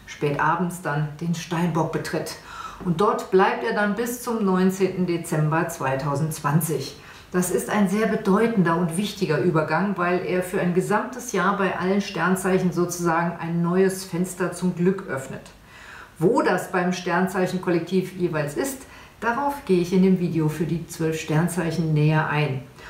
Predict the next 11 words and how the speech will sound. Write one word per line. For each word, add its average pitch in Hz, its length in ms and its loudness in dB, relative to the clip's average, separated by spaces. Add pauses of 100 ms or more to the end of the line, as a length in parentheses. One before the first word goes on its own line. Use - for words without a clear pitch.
(160)
Und 156 160 0
weil 202 240 2
es - 140 -8
so 220 60 0
eine 196 220 0
wichtige 196 300 -6
Veränderung 208 560 0
ist, - 320 -6 (160)
wird 233 240 -2
das 226 240 0
auch 214 320 2